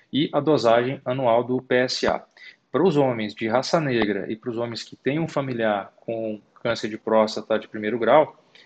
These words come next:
esses homens começam aos quarenta e cinco anos de idade. O problema é que o rastreamento, ele não é uma opinião uniforme entre as diversas sociedades urológicas no mundo inteiro. Pra vocês terem uma ideia, nos Estados Unidos, a recomendação é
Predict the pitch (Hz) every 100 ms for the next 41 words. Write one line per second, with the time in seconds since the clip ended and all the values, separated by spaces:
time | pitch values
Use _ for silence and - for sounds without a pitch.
0 | _ - - 131 120 123 127 139 117 117
1 | - 120 123 120 113 123 - 123 123 123
2 | 147 117 82 - _ _ - - - -
3 | 147 156 180 180 - 151 147 135 127 127
4 | - 127 113 160 151 - 107 - 123 135
5 | 151 131 139 143 - 135 131 127 123 120
6 | 131 123 131 123 123 151 165 - 143 147
7 | 131 117 - 123 123 131 127 117 113 139
8 | 147 - 143 135 117 120 120 123 123 117
9 | 120 - 120 120 123 127 147 120 101 -
10 | _ - - - 113 120 - 127 139 131
11 | 127 147 131 123 - 127 127 123 147 147
12 | 107 - - 117 117 120 - 123 120 113
13 | - 147 123 107